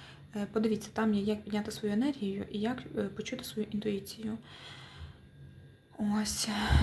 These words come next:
таке повідомлення мені прийшло, це, напевне, зараз комусь дуже потрібно, і підвищуйте рівень своєї енергії.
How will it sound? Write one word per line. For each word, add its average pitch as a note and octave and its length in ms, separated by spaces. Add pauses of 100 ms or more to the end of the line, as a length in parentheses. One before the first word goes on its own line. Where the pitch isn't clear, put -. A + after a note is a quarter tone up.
(340)
таке A#3 420
повідомлення G#3 480
мені G#3 160
прийшло, B3+ 380
це, D#4 160
напевне, G#3 320
зараз G#3+ 240
комусь G#3 240
дуже G#3 220
потрібно, G3+ 680 (220)
і G3+ 440 (800)
підвищуйте G#3+ 480
рівень G#3+ 200
своєї G#3 260
енергії. A3 360